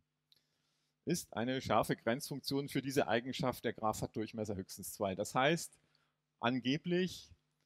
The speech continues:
wenn Sie sich für großes N, salopp gesprochen, zufällig so einen Graphen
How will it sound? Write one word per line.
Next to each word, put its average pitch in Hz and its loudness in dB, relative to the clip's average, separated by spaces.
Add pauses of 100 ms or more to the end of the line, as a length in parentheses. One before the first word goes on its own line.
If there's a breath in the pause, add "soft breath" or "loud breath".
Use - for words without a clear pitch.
(760)
wenn 139 6
Sie 151 0
sich 147 -2
für - -2 (220)
großes 175 0
N, 101 -2 (100)
salopp 104 -2
gesprochen, 98 -4
zufällig 151 -4
so 117 -6
einen 104 -6
Graphen 151 -2